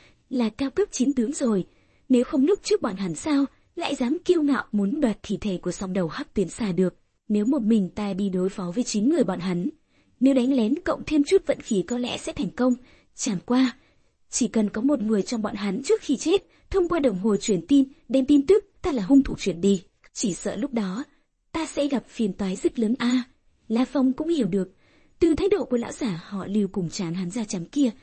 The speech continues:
đối với gã thanh niên con lai cung, với việc bọn hắn gọi gã thanh niên đó là thiếu gia, thì có thể hiểu được bối cảnh của gã thanh niên đó đáng sợ đến mức nào. Có khả năng ăn bài hai gã cao cấp chiến tướng làm vệ sĩ cho hắn,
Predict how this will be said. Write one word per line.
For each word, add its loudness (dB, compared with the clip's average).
đối 4
với 0
gã -2
thanh 2
niên 2
con -2
lai 0
cung, 4
với 4
việc 2
bọn -4
hắn -4
gọi -6
gã -8
thanh 0
niên 4
đó -4
là -2
thiếu 0
gia, -2
thì 0
có 0
thể -2
hiểu 2
được -2
bối -2
cảnh -2
của 0
gã -4
thanh -2
niên 4
đó -2
đáng -4
sợ -6
đến 0
mức 2
nào. -2
Có -6
khả -2
năng -2
ăn -2
bài -2
hai -2
gã -4
cao -4
cấp -8
chiến 4
tướng 2
làm 0
vệ -2
sĩ -8
cho -4
hắn, 2